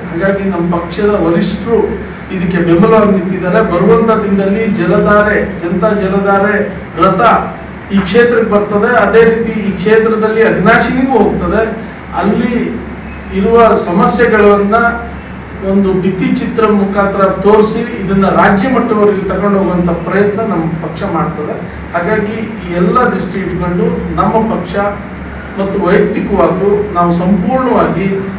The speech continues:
ಈ ಮೀನುಗಾರರ ಪರವಾಗಿ, ಈ ಕ್ಷೇತ್ರದಲ್ಲಿ ಸಾಧಾರಣ ಹತ್ತು ಹನ್ನೆರಡು ಮೀನುಗಾರ society ಇದೆ,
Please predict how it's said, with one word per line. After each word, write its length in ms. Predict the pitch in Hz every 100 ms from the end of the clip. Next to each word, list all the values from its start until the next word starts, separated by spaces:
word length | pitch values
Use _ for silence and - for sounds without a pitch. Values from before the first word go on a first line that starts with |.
| - - - 196
ಈ 140 | 214
ಮೀನುಗಾರರ 640 | 196 208 233 220 202 185
ಪರವಾಗಿ, 480 | 175 175 175 175 175
ಈ 240 | 196 -
ಕ್ಷೇತ್ರದಲ್ಲಿ 680 | - 214 220 226 202 208 208
ಸಾಧಾರಣ 280 | 202 196 190
ಹತ್ತು 300 | 185 175 214
ಹನ್ನೆರಡು 440 | 208 220 208 196
ಮೀನುಗಾರ 340 | 190 208 208 180
society 600 | - 170 220 220 202 170
ಇದೆ, 160 | 170